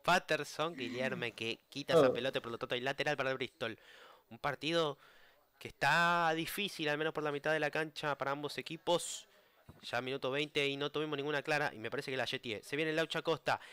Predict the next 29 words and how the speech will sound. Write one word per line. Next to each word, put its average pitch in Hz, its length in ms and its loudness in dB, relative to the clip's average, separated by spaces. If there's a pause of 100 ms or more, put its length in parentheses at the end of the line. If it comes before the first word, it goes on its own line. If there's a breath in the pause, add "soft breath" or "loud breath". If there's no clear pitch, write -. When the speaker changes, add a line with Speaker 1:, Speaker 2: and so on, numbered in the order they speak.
Speaker 1:
el 165 100 2
Laucha 170 260 2
Costa 165 240 -2
enganchó, 165 300 0
el 170 80 2
Laucha 165 300 0
sigue, 170 220 0
el 165 60 0
Laucha 165 280 0
sigue, 170 220 -2
el 165 80 0
Laucha 165 260 -2
solo, 170 220 0
el 170 60 2
Laucha 165 260 0
solo, 185 180 -2
¡Laucha! 320 680 6
¡Atajó 262 420 4
Rossi! 196 840 2 (640 loud breath)
Atajó 262 680 2
un 285 160 0
remate 226 600 2
terrible, 233 340 2
el 240 60 6
Laucha 247 260 0
Costa 254 200 0
lo 220 60 0
atajó 202 260 0
Rossi. 180 960 0